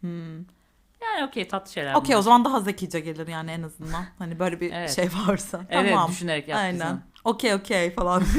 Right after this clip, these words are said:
Speaker 1: <laughs> Böyle taşlar yerine oturdu diyormuş.
Speaker 2: Ha, bir de şey notunu almışım. Ee, bu uçaktan dağıtılan ilanlar var ya, kırmızı kırmızı böyle
Speaker 1: Evet.
Speaker 2: korkunç. Onları şeyle çok benzerlik gösteriyor. Ee, Amerika'nın Hiroşima'ya ve Nagasaki'ye atom bombası atmadan önce uyardığı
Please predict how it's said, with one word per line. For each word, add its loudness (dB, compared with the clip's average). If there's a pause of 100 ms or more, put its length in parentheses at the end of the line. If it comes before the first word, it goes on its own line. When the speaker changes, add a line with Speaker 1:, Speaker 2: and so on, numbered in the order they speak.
Speaker 1:
<laughs> 2
Böyle -6 (600)
taşlar -2
yerine -6
oturdu -8
diyormuş. -10 (460)
Speaker 2:
Ha, -6 (100)
bir -6
de 0
şey -4
notunu -10
almışım. -14 (400)
Ee, -12
bu -10 (360)
uçaktan -6
dağıtılan -6
ilanlar -10
var -12
ya, -12 (100)
kırmızı -14
kırmızı -10
böyle 6
Speaker 1:
Evet. 0
Speaker 2:
korkunç. -14 (280)
Onları -6 (540)
şeyle -10
çok -12
benzerlik -10
gösteriyor. -18 (760)
Ee, -6
Amerika'nın -8
Hiroşima'ya -8
ve -8
Nagasaki'ye -12
atom -12
bombası -14
atmadan -12
önce -12
uyardığı -10